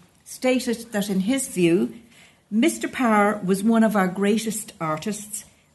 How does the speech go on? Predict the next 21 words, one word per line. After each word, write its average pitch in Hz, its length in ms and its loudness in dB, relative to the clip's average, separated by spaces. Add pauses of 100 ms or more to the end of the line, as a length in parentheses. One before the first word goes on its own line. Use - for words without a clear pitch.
As 240 160 -4
a 269 40 -4
sculptor, 220 680 -2 (120)
he 233 200 -8
towered 240 680 0
over 214 360 0
the 190 100 -8
bulk 190 480 -4
of - 120 -18
his 180 220 -6
contemporaries." 156 840 -8 (800)
Yet, 240 440 -2 (200)
the 202 180 0
artist 202 540 2
was 185 120 -6
quickly 220 380 -4
forgotten, 190 680 -2 (280)
like 262 220 -4
Keating, 254 480 -4 (480)
and 226 200 0
Power 269 380 4